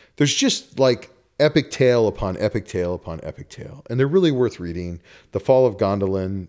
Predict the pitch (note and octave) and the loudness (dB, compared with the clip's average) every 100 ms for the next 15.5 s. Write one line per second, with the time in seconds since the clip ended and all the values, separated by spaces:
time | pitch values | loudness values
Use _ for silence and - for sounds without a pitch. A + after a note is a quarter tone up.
0 | - F2 E2 D2 - - _ D#2+ D#2 D#2 | -8 -6 -4 -8 -12 -16 _ -10 -8 -8
1 | D2 E2 A2+ A2+ A2 - - G2+ F#2 F2 | -10 -4 -2 -2 -4 -6 -2 0 0 -2
2 | D#2+ C#3 B2+ B2+ G#2 A#2+ A#2 A2 A2 G#2+ | -2 0 2 0 -2 -2 0 0 -2 -6
3 | - - _ G2+ - G#2 F#2+ G#2 - F#2+ | -12 -20 _ -12 -4 -2 -2 -4 -4 -2
4 | F#2 F2 - E2+ E2 D#2 D#2 D#2 F2+ _ | -2 -4 -6 -6 -4 -6 -10 -14 -18 _
5 | _ _ - A#2 A#2+ B2 B2+ B2+ B2+ E3 | _ _ -4 -2 0 0 2 2 4 4
6 | F3 - D3 C3 B2 G#2 - A2+ E2 D2 | 2 2 2 2 -4 -6 -4 -2 -2 -4
7 | F2+ - _ _ _ _ _ _ _ _ | -10 -14 _ _ _ _ _ _ _ _
8 | _ _ _ _ _ _ F#2 G#2 F#2+ F#2+ | _ _ _ _ _ _ -6 -2 0 2
9 | B2+ C#3 A#2+ G2 - D#2 - E2 D#2 D2 | 4 4 0 -2 -6 -10 -10 -10 -8 -10
10 | - - - - - G2+ - A2 C#3+ C3 | -12 -12 -14 -16 -18 -14 0 4 4 4
11 | A2+ A2 - - C3+ F2 E2+ G2+ F#2+ G2 | 2 0 -2 -4 -4 -4 -4 -4 -4 -6
12 | F2 - G#2 F#2+ G2 G2 E2 - - - | -6 -6 -2 -2 -2 -4 -6 -14 -20 -20
13 | _ F#2 F#2+ G2 - B2+ C3+ C3 B2 A2 | _ -8 -6 -4 0 4 4 4 2 0
14 | F#2+ - A#2 A2+ G#2+ - F#2 F2 E2+ - | -4 -4 -4 -2 -6 -6 -8 -8 -10 -6
15 | G2 C#2+ D#2+ G2+ - | -6 -6 -10 -12 -18